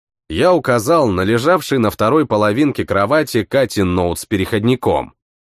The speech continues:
«А ты сама, не?» «Честно, не могу».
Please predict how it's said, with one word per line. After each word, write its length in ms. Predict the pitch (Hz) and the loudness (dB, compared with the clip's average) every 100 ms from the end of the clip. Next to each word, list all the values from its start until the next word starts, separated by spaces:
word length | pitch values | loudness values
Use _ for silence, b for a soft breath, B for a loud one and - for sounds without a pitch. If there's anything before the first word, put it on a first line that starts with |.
| _ _ _ | _ _ _
«А 140 | 92 95 | -2 0
ты 160 | 123 | 0
сама, 440 | 113 113 98 120 143 | 0 0 0 0 0
не?» 320 | 107 190 196 _ _ _ _ _ _ - | 0 0 -2 _ _ _ _ _ _ -10
«Честно, 540 | - 185 - 120 92 - | 0 0 0 -4 -6 -10
не 320 | 131 151 170 | -6 -2 -2
могу». 480 | 170 139 123 80 | -2 -2 -2 -2